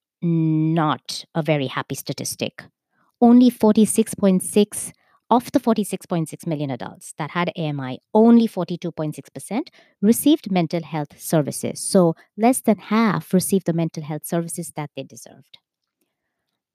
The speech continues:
Now, I wanna ask you, are you ready for this? My next statistic is staggering. An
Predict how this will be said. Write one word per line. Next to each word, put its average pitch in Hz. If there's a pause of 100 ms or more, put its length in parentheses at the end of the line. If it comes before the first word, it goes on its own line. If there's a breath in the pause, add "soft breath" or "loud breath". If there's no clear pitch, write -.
(180)
Now, 220
I 165 (320)
wanna 156
ask 180
you, 113
are 170
you 170
ready 147
for 135
this? - (800)
My 180
next 214
statistic - (640)
is 180
staggering. 131 (2500 loud breath)
An 226